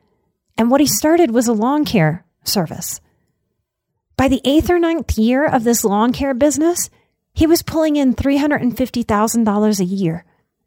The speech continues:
I was so impressed by him. This guy that was hardworking and determined, but just didn't fit learning in the way that public school sort of has a narrow lens for.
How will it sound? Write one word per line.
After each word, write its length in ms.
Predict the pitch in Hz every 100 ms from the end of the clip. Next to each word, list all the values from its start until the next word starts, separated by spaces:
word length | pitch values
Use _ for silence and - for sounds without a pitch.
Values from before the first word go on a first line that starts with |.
| _ _ _ _ -
I 100 | 285
was 200 | 285 -
so 400 | - - 294 330
impressed 540 | 302 285 - 277 -
by 140 | 240 190
him. 320 | 180 165 - - _ _ _ _ _ -
This 220 | 269 -
guy 220 | 269 294
that 100 | 262
was 120 | 214
hardworking 920 | 190 - - 294 330 254 220 170 208
and 140 | 208 202
determined, 640 | 185 - 240 233 165 - - _ _ _ _
but 160 | 247 -
just 260 | 294 302
didn't 340 | - 330 294 233
fit 540 | - - 294 285 - - - _ -
learning 680 | 208 190 226 285 277 233 185
in 180 | 202 214
the 80 |
way 300 | 190 208 226
that 300 | 240 214 196 - - -
public 340 | 247 233 247
school 520 | - - 247 247 233
sort 260 | 220 - 226
of 60 |
has 220 | 196 233 226
a 60 |
narrow 500 | 196 202 220 247 220
lens 420 | 180 202 233 254
for. 360 | - 160 131 -